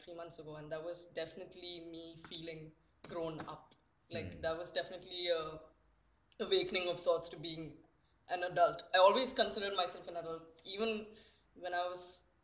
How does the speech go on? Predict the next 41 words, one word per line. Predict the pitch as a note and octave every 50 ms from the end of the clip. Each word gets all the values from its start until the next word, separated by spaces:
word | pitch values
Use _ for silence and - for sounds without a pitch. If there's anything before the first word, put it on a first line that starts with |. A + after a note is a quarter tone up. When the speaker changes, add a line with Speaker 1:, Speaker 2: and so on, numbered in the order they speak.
| - G3 D#3
Speaker 1:
growing | F3 F3+ F#3 F#3+ G3 F#3
up | F3+ F#3 F#3 - -
as | F#3 F3+ -
a | -
child, | - F3+ E3+ E3+ F3+
like, | F3 D3+ - -
when, | E3+ D#3+ D#3+ - - -
when | E3 D#3
I | D#3
was | D3+ D3 -
ten, | - G3 F#3+ G3 F#3+
eleven, | F3 E3+ E3+ E3+ F#3 G#3 A3 G#3+ - -
I | - E3+ E3+ E3 - - -
felt | F#3 F3+ F#3+ - - - - - - - - _ _ _ _ _ _ _ _ -
a | F#3 F#3 F#3 F3+ F3+
lot | F3+ F3+ - F#3+ G3
more | F#3 F#3 F#3 F3+
mature | F3 F3+ - F#3+ F3+ F3
than | F3+ F3+
my | E3+ E3+ E3+ E3+ E3 E3+ - - - _
years | E3+ E3+ E3+ E3+ E3+ F#3 F#3 - - -
then. | A3+ A#3 B3 C4 C4 C4 -
I, | - G#3 G#3 G3+ - - - -
that's | - G3+ - - - -
probably | - A#3 A3 G#3 G#3 G#3
because | F#3+ - G3 F3+ E3
I | F#3+ F3
was | F3 F3+ E3+ - - - - - - _ _ -
always | F3+ F3 F3+ F#3 F#3 F#3 F#3+
with | G3+ F3+
my | F3 F3
books | E3+ E3+ E3 - -
and | - E3
I | E3
felt | E3 E3+ D#3 D#3 -
like | E3 D#3+ E3+
I | D#3+
was, | D#3 D3+ D3 -
like, | D#3+ E3 - - -
I | F#3
knew | E3 E3 E3+ F3+